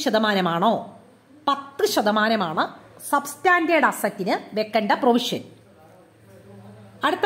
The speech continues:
ക്വസ്റ്റ്യൻ, ആർ ടി ജി എസ് was introduced by R B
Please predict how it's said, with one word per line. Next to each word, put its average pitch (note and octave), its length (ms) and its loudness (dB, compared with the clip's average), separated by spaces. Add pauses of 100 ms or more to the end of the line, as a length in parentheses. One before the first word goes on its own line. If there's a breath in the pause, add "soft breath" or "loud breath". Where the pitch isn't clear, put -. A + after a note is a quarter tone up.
ക്വസ്റ്റ്യൻ, D#4 400 2 (380)
ആർ E4+ 100 2 (160)
ടി F#4+ 80 8 (100)
ജി E4+ 80 4 (140)
എസ് C4 220 -2
was C4+ 180 2 (220)
introduced D4 520 2 (120)
by A#3 80 4 (340)
R A#3+ 180 4
B B3+ 80 2